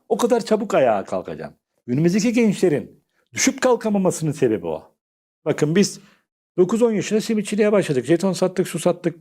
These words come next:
Yani insan kaynaklarında tuvalet temizliğinden, çayından tutun da aklınıza girmeyecek. Yani on beş tatil geldiği zaman yaz tatili gelmeden bir ay öncesinden biz iş ayarlardık kendimize. Paraya mı ihtiyacımız vardı? Hayır. Sadece geleceğe hazırlanmak için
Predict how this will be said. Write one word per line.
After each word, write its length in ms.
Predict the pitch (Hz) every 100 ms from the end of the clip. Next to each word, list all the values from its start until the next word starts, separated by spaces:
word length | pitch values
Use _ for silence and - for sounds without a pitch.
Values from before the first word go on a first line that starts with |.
| _
Yani 300 | 151 160 147 - - - -
insan 400 | 151 - 233 220
kaynaklarında 760 | 208 185 170 156 139 123 120
tuvalet 380 | - 135 190 190
temizliğinden, 460 | 196 170 139 120
çayından 640 | 107 - 127 151 160 175 156
tutun 320 | - 208 220
da 200 | 160 101 -
aklınıza 380 | - - 208 240
girmeyecek. 520 | 277 285 277 247 - - _ _ _ _
Yani 220 | 147 170
on 280 | 165 214 240
beş 160 | 233 -
tatil 340 | 208 196 214
geldiği 340 | 175 175 180 247
zaman 460 | 240 160 101 - -
yaz 240 | 180 196
tatili 380 | 226 208 180 170
gelmeden 580 | 151 214 220 175 127 123
bir 100 | 214
ay 100 | 190
öncesinden 400 | 175 185 214 175
biz 140 | 156
iş 160 | 175 -
ayarlardık 440 | 156 120 101 95
kendimize. 380 | - 95 90 - _ - _
Paraya 300 | - 190 233
mı 120 | 220 156
ihtiyacımız 520 | - 123 110 104 95
vardı? 220 | 98 -
Hayır. 280 | - 131 95 - _ _ _ _ _ _
Sadece 340 | - 165 214 196
geleceğe 440 | 123 123 123 202
hazırlanmak 720 | 139 120 110 117 117 165 233
için 340 | - 196 262